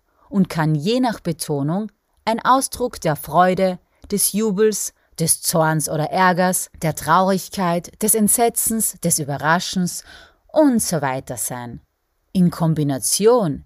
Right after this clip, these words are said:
mit den Wörtern jo und e hast du in Wien auch schon einen vollständigen Satz gebildet. Jo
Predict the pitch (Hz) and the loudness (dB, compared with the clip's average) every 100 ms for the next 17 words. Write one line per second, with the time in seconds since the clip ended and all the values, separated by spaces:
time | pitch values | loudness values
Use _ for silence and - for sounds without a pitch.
0 | 165 160 160 135 151 160 139 - 123 143 | -2 -2 0 -2 2 2 2 -4 -8 -10
1 | _ _ - 156 165 143 214 _ _ _ | _ _ -8 -2 0 0 -2 _ _ _
2 | _ _ 202 175 151 - _ _ _ _ | _ _ -2 0 -2 -6 _ _ _ _
3 | - 208 143 180 269 _ _ _ - 285 | 0 2 2 -2 -8 _ _ _ -2 0
4 | 285 - 185 160 139 156 190 220 _ - | 0 -4 0 0 0 -2 -4 -6 _ -4
5 | 262 - - 277 240 247 240 - 277 320 | -4 -2 0 0 2 -4 -6 0 2 4
6 | 330 311 - 247 247 240 247 254 190 - | 2 -4 -4 -2 -2 -2 -4 -2 -2 -2
7 | - 151 143 135 123 - _ _ - 247 | -4 -4 -6 -6 -8 -12 _ _ -6 4
8 | 285 285 | 6 4